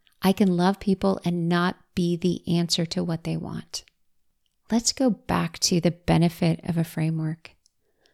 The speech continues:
Reduce overwhelm. Communicate clearly. Stay focused on what matters in this moment and holding yourself to your values, knowing what you will do, what you can't do,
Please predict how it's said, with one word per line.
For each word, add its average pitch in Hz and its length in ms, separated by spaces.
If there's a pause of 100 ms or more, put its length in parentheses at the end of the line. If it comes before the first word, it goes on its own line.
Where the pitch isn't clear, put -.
(260)
Reduce 190 520
overwhelm. 165 680 (540)
Communicate 190 680
clearly. 165 760 (580)
Stay - 300
focused 202 580
on 190 100
what 175 180
matters 175 580
in 190 300
this 175 240
moment 165 480 (720)
and 180 180
holding 196 580
yourself 180 480
to - 140
your 165 180
values, 160 760 (360)
knowing 180 300
what 180 140
you 175 160
will 190 300
do, 220 280
what 196 180
you 165 120
can't 214 480
do, 220 400